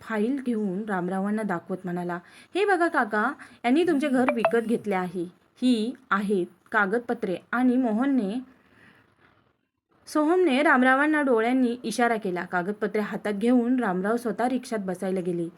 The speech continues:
आणि श्यामला म्हणाले, "ठीक आहे सोहम बेटा,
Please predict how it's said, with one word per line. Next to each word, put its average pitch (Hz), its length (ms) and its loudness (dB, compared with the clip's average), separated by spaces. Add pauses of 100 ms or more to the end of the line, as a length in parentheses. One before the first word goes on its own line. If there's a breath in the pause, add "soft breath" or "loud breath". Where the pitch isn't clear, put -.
(280 loud breath)
आणि 254 400 2
श्यामला 202 420 -2
म्हणाले, 202 380 0
"ठीक 285 240 -6
आहे 247 380 0 (500 loud breath)
सोहम 320 340 0
बेटा, 254 360 -2